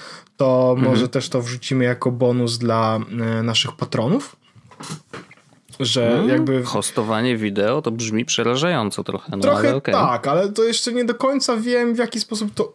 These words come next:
Speaker 1: ugrać, bo może, może uda mi się zrobić to jakby, wiesz, niekoniecznie muszę pod to podstawiać jakiś ogromny serwer.
Speaker 2: Mhm.
Speaker 1: Bo może,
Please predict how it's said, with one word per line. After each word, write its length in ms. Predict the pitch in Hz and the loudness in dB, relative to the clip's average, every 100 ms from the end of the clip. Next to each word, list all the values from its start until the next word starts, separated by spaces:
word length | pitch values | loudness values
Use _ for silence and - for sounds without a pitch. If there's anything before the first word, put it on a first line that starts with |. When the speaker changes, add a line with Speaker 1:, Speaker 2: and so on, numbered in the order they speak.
| _ | _
Speaker 1:
ugrać, 540 | 202 180 147 123 117 123 | 0 2 4 2 0 -2
bo 180 | 123 139 | -2 0
może, 760 | 147 208 269 220 220 233 226 | 2 2 2 2 0 0 0
może 760 | 143 139 165 214 240 208 202 - | -2 0 2 2 2 2 0 -2
uda 320 | 160 156 151 | 0 0 0
mi 100 | 143 | 0
się 140 | - | -2
zrobić 440 | 135 143 135 135 - | -2 0 0 -2 -4
to 120 | 135 | 0
jakby, 440 | 127 123 127 131 127 - - _ _ _ _ _ _ _ _ - - _ _ _ _ _ _ _ _ _ - | 0 0 0 0 -2 -12 -20 _ _ _ _ _ _ _ _ -20 -20 _ _ _ _ _ _ _ _ _ -6
wiesz, 520 | 147 151 113 - - _ _ _ _ _ _ - | 0 2 2 -2 -4 _ _ _ _ _ _ 0
niekoniecznie 600 | 165 180 190 302 - 277 | 2 4 4 2 2 4
muszę 420 | 208 220 233 196 | 4 4 4 2
pod 340 | 180 196 185 | 2 -2 -2
to 120 | - 170 | -2 -2
podstawiać 720 | - 156 - 175 165 160 156 | -2 -6 -2 0 4 2 2
jakiś 260 | 147 143 | 0 -2
ogromny 560 | 143 147 139 143 139 131 | -2 0 2 4 4 2
serwer. 560 | - 113 101 101 101 107 - - _ _ _ _ _ _ _ - | 0 0 -2 -6 -8 -10 -14 -20 _ _ _ _ _ _ _ -14
Speaker 2:
Mhm. 560 | 110 - 92 95 156 196 - - _ - | -12 -4 -2 0 0 -2 -8 -20 _ -2
Speaker 1:
Bo 100 | 143 | 2
może, 720 | 151 220 285 151 127 117 | 4 4 4 4 2 2